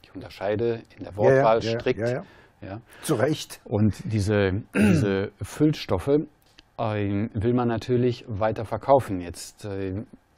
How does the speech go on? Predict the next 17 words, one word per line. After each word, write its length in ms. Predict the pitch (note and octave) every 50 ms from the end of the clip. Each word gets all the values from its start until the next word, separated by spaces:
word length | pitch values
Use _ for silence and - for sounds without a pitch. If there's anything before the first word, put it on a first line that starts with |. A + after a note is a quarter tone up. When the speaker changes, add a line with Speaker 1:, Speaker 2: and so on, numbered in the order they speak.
| - - - - - -
Speaker 1:
gibt 220 | A#2 C3 B2+ -
es 180 | B2+ - - -
einen 240 | A2 G#2+ A2 G#2+ G#2
Kreis, 420 | - - A2 A#2+ C3 B2 - -
zu 260 | - - E3+ C#3 G#2
wachsenden 420 | G#2+ A#2 - - - - A#2+ G#2+ G2+
Kreis 280 | - G#2 G#2 A2 G#2+
von 180 | - - A2+ G2
Menschen, 400 | F#2+ F#2+ G#2+ A2+ - - C#3 B2+
siehe 240 | G#2 G#2 G2+ G2 F#2+
Krankheitsartenstatistik, 1300 | - - G#2 G#2+ A2 G#2 G2+ - - G2 G2 - A2 - - A#2+ A#2 - C#3 B2+ - - - C3+ C#3 - - - - - - - _ -
die 120 | - G2 -
zunehmend 560 | - - C3+ C3 A#2+ A2+ A2 G#2+ G#2+ G2+ G2+
unter 280 | G2+ G2 - G2+ F#2
chronischen 500 | - - A2+ A2+ A#2 A#2 A2+ G#2 - B2
Beschwerden 460 | A#2 B2 A2+ - B2+ B2+ B2 B2+ B2+ B2
leiden. 560 | A#2+ A#2 A#2 B2 B2+ C#3+ C#3+ C#3 C#3 C#3+